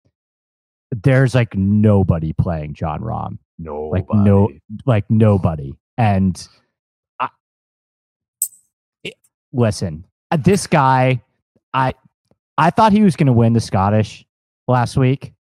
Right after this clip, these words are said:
Speaker 1: I actually really did. Um, I'm embarrassed to admit I bet him at twelve to one to win the Scottish. His betting
Speaker 2: Boo
Speaker 1: numbers,
Speaker 2: this man. <laughs>
Speaker 1: his betting, I should be booed. Honestly, I should be booed. Like, I really,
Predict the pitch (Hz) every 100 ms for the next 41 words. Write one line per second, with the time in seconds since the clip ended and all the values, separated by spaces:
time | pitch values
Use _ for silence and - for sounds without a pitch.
0 | - 110 110 107 123 95 104 98 92 98
1 | 95 90 _ _ _ _ _ 107 101 90
2 | 82 80 _ _ _ _ _ - 117 110
3 | 107 107 101 98 - 95 92 90 85 85
4 | 87 92 87 - 90 - 117 95 87 104
5 | 90 92 92 90 - 95 90 - 123 98
6 | 120 180 180 - 117 110 131 120 110 101
7 | - - - 147 123 - 123 123 120 147
8 | 175 - 240 180 143 120 101 90 87 -
9 | 104 143 180 147 131 117 - 151 117 170
10 | 107 92 110 123 135 120 131 151 147 139